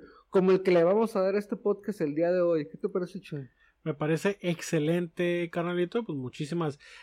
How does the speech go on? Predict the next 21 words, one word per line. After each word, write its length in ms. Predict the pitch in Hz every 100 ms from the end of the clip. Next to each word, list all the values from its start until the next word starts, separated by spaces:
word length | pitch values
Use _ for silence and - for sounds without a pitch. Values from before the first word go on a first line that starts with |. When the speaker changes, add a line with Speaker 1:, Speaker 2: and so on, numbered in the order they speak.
| -
Speaker 2:
gracias 460 | 139 135 160 160 -
a 100 | 175
toda 280 | - 156 170
la, 440 | 160 127 113 113 123
la 120 | 123
gente 440 | - 165 160 165
que, 340 | - 165 180 147 110 110
eh, 80 | 107
llegó 240 | 120 143
hasta 160 | 131 -
este 160 | -
punto. 380 | - 202 208 226
Muchas 260 | 196 165 151
gracias 220 | 147 139
a 40 |
todos 140 | 151 151
los 120 | 147
que 80 | 135
nos 140 | 123
siguen 340 | - 143 147 143 - - -
escuchando. 800 | 127 - - 143 185 196 226